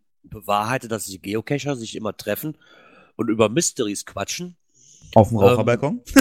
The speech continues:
Speaker 1: genau, auf dem Raucherbalkon. <clears throat> Kam wohl der Vorschlag, ich weiß aber gar nicht, wie es war, ich glaub vom Isopoden, vom Wolfgang, kann das sein?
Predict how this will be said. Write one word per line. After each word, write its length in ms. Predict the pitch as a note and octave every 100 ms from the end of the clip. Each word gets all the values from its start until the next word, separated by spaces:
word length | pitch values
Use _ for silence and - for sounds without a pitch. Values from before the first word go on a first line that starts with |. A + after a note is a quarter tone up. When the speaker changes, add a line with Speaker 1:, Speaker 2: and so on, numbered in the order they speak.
| -
Speaker 1:
genau, 220 | G#4 A#2
auf 120 | F#2 -
dem 120 | -
Raucherbalkon. 560 | F#2 A2+ B2 B2+ F#3+ E3+ - _ _ _ -
<clears throat> 400 | D#3 - D3+ A#2+ _ _ _ -
Kam 240 | - B2
wohl 140 | C#3 C#3+
der 120 | A#2+
Vorschlag, 560 | - A#2+ C#3 - D#3+ -
ich 160 | -
weiß 180 | G2+ A#2+
aber 100 | A2+
gar 120 | A2
nicht, 100 | A2+
wie 60 | A#2
es 100 | -
war, 120 | G#2
ich 80 | F#2+
glaub 140 | A2
vom 140 | - -
Isopoden, 600 | A#2 A2+ - A#2 C3+ D3
vom 200 | A#2 G2+
Wolfgang, 480 | G#2+ A2+ D3+ E3 -
kann 120 | A2
das 160 | G#2+
sein? 240 | - A2